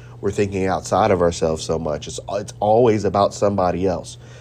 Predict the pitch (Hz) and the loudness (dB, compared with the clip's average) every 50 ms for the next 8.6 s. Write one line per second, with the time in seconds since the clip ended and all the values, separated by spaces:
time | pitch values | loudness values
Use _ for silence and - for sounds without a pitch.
0 | - - - 117 107 - 113 107 104 104 98 90 80 87 107 120 120 104 92 101 | -14 -4 0 0 2 2 2 0 2 2 2 2 0 2 2 2 2 2 0 0
1 | 107 117 120 107 - 110 104 95 87 101 104 107 101 - 92 92 92 113 113 107 | 2 4 4 2 2 -2 -2 0 0 2 0 0 -2 -2 -4 -4 -2 0 0 0
2 | 90 87 85 92 98 101 92 90 80 - - 92 104 101 - - - - - - | -2 -2 -2 0 0 0 0 -2 -4 -4 -6 -6 -6 -6 -4 -6 -6 -8 -8 -12
3 | - - - - - - - - - - - - - - - - - - - - | -16 -20 -20 -20 -20 -20 -20 -20 -20 -20 -20 -20 -20 -20 -20 -20 -20 -20 -20 -20
4 | - - - - - - 95 104 107 98 101 92 78 85 92 95 82 - - - | -20 -20 -20 -20 -10 0 4 4 4 6 4 4 2 2 -2 -6 -6 -6 -10 -18
5 | - - - - - - - - 104 92 92 98 107 120 117 - - 98 95 - | -20 -20 -20 -20 -20 -12 -6 -4 -4 -2 0 2 2 2 0 -2 -8 -10 -6 2
6 | - 110 104 101 95 90 80 - - - - 104 101 101 95 87 92 87 82 - | 2 4 4 4 0 -2 -2 -4 -8 -4 -2 0 2 0 0 0 -2 -6 -6 -6
7 | - 101 98 - 98 82 - - - - 107 104 101 95 92 90 - - - 95 | -6 -8 -6 -6 -8 -10 -8 -10 -8 -6 -4 -4 -4 -4 -6 -8 -10 -8 -6 -6
8 | 98 95 98 95 95 92 85 87 95 101 104 117 | -6 -6 -6 -6 -4 -2 -2 -2 -2 -2 -4 -6